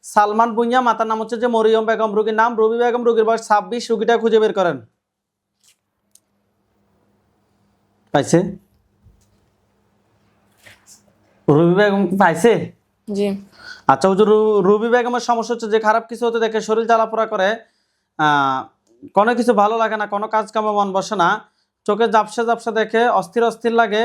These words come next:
Speaker 1: রাত্রে ঘুমের ভিতরে স্বপ্ন দেখে। হুজুর, আমরা টেস্ট করে জিনের আসর এবং কুফরি সমস্যা পেয়েছি। হুজুর, দেখেন তো রোগীর সাথে টোটাল কয়টা জিন আছে?
Speaker 2: চারটা।
Speaker 1: চারটাকে ধরে নিয়ে আসেন। চারটার আত্মীয় স্বজন কতজন আছে যারা পরবর্তীতে ক্ষতি করতে পারে?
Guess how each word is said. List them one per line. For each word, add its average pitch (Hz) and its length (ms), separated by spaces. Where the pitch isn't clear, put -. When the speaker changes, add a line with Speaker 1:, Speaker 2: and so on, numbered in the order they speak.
Speaker 1:
রাত্রে 214 260
ঘুমের 220 240
ভিতরে 220 200
স্বপ্ন 208 340
দেখে। 170 200
হুজুর, 190 180
আমরা 214 180
টেস্ট 214 260
করে 233 160
জিনের 208 260
আসর 196 260
এবং 220 240
কুফরি 220 260
সমস্যা 220 380
পেয়েছি। 170 300
হুজুর, 185 180
দেখেন 208 240
তো 208 100
রোগীর 202 260
সাথে 214 160
টোটাল 214 260
কয়টা 220 240
জিন 214 160
আছে? 214 240
Speaker 2:
চারটা। 220 380
Speaker 1:
চারটাকে 214 380
ধরে 233 160
নিয়ে 240 140
আসেন। 240 280
চারটার 233 340
আত্মীয় 226 320
স্বজন 220 280
কতজন 226 380
আছে 220 180
যারা 226 180
পরবর্তীতে 220 480
ক্ষতি 220 180
করতে 220 200
পারে? 180 200